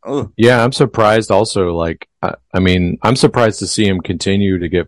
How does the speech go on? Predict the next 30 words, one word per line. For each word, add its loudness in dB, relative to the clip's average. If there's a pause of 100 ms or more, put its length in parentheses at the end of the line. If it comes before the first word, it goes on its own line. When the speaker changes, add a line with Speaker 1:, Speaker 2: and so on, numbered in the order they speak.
(120)
Speaker 2:
physical -4
with -6
the -6
Warrior -2
'cause -10
I -4
think -6
that 0
was -8
a -12
problem. 0
Speaker 1:
Yes, -4
it -2
Speaker 2:
Or 0
Speaker 1:
was. -4
Speaker 2:
maybe 4
that's 2
a -4
problem 0
coming -4
up, -2
but -4
I 2
was -4
Speaker 1:
Mm-hmm. -8
Speaker 2:
surprised -2
to -6
see -2
that. 4
I, 2